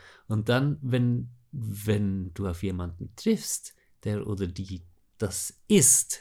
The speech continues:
nicht der oder die einfach darüber quatscht, weil das tun ganz viele drüber quatschen,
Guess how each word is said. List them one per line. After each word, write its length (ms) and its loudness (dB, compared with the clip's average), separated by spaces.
nicht 340 0
der 160 2
oder 180 -2
die 180 -4
einfach 260 -8
darüber 360 -6
quatscht, 520 -2
weil 100 -4
das 180 -8
tun 220 -8
ganz 320 -8
viele 380 -4
drüber 300 -8
quatschen, 520 -8